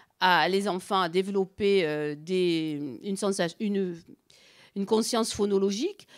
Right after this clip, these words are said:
Donc, les enfants, euh, sont... Euh, euh, entraînés à, à entendre des mots et à repérer les unités phonologiques dans les mots.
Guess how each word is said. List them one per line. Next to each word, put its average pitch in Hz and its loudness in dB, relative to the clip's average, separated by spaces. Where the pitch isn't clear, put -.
Donc, 202 -2
les 214 -2
enfants, 202 0
euh, 160 0
sont... 202 -2
Euh, 151 -2
euh, - -4
entraînés 226 -4
à, 139 -4
à - -8
entendre 214 -6
des 196 -8
mots 214 -6
et 185 -4
à 151 -2
repérer 208 -6
les 185 -12
unités 185 -14
phonologiques 180 -12
dans 151 -10
les 143 -8
mots. 240 -6